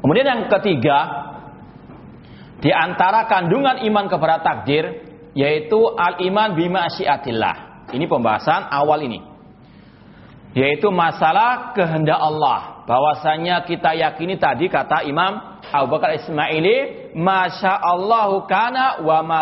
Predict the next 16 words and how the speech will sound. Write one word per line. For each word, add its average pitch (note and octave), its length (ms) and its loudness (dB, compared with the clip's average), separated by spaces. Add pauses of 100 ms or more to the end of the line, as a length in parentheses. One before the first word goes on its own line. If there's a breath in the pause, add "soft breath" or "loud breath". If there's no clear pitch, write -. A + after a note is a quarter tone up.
la D#3 160 2
yasha C#3+ 240 -4
la, C3+ 240 -4
wa C3+ 240 2
ma F#3 160 0
la E3+ 200 2
yasha F#3+ 280 -2
la A3 160 2
yakun." G3 360 -2 (560)
Ini B2 280 -2
adalah D3+ 240 0
ijma C3 440 -2
ulama C#3+ 360 0
sunnah D#3+ 240 -2
mengatakan, D#3 1040 -2
"Masya F#3 460 0